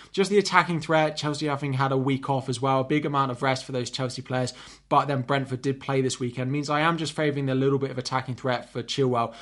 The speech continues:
but there is a chance that I make a defensive transfer this week.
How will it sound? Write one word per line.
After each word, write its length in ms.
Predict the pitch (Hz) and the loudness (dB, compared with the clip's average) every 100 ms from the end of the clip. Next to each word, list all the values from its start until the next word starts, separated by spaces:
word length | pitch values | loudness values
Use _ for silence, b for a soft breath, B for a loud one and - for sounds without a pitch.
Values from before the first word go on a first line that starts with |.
| B | B
but 100 | - | 2
there 140 | 151 160 | 6 6
is 100 | 165 | 6
a 60 | |
chance 320 | - 151 143 | 2 0 0
that 80 | 143 | 0
I 60 | 139 | 0
make 400 | 131 135 131 - - | 2 0 -2 -4 -2
a 300 | 127 127 120 | 0 0 -2
defensive 540 | 127 - 143 135 123 | -6 -2 -2 -2 -6
transfer 520 | - 143 143 - 131 | 0 2 2 -2 -4
this 200 | 117 107 | -4 -6
week. 280 | - 120 - | -6 -8 -10